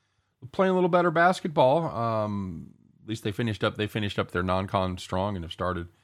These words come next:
well against the state of Washington. They've won five straight.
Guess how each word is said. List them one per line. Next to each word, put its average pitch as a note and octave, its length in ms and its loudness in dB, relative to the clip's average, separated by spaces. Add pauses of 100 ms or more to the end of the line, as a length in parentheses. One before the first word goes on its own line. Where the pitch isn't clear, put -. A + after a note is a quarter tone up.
(400)
well G2+ 220 2
against G2 280 -2
the F#2 60 -10
state G2 220 -2
of F2+ 80 -4
Washington. F#2+ 380 -2
They've F#2 160 -6
won F2 200 -6
five F2 360 -4
straight. F#2 400 -2